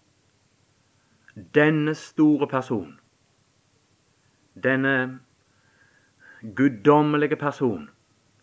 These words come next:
er det som det står videre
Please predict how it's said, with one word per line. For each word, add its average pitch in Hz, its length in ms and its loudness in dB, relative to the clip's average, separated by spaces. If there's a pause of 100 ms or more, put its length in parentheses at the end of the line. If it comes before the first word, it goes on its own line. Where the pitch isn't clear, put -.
(240)
er 147 240 6
det 104 160 -2 (1500)
som 131 580 -2
det 120 240 0
står 123 580 0 (920)
videre 147 600 2